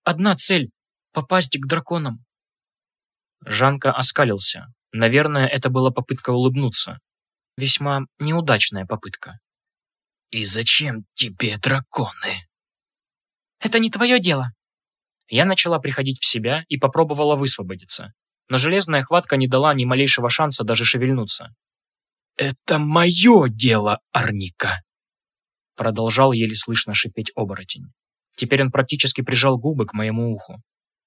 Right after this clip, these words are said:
«Тебе не стоило возвращаться». «Отпусти! Сейчас же отпусти меня!» Я почему-то тоже шептала, будто опасаясь, что нашу беседу услышит Кейт.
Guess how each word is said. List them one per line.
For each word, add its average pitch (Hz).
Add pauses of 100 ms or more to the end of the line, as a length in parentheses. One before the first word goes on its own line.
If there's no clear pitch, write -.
(320)
«Тебе 160
не 151
стоило 123
возвращаться». 127 (840)
«Отпусти! 180 (380)
Сейчас 226
же 170
отпусти 220
меня!» 156 (960)
Я 127
почему-то 147
тоже 131
шептала, 107 (340)
будто 131
опасаясь, 127
что -
нашу 127
беседу 120
услышит 131
Кейт. -